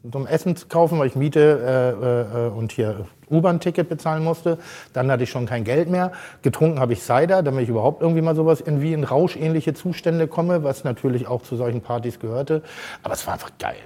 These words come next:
Es war einfach eine Mörderzeit. Und das ist so, ja, das ist so ein bisschen meine Stones. Also,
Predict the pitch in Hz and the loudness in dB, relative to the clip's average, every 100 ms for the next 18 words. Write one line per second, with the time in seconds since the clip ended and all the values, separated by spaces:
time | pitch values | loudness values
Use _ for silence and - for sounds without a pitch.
0 | - _ _ _ _ - 113 120 117 120 | -20 _ _ _ _ -6 -2 -2 0 -2
1 | 120 127 135 143 131 120 123 101 113 117 | 0 0 2 2 2 0 -4 -4 -6 -4
2 | 123 - 143 131 127 - - - - _ | -2 4 4 4 0 -10 -20 -20 -20 _
3 | 202 220 120 147 143 143 147 147 151 139 | -2 0 0 -4 -4 0 0 2 2 2
4 | 147 147 - 151 110 90 - - - 110 | 2 0 0 -2 -4 -8 -16 -14 -8 -6
5 | 104 | -6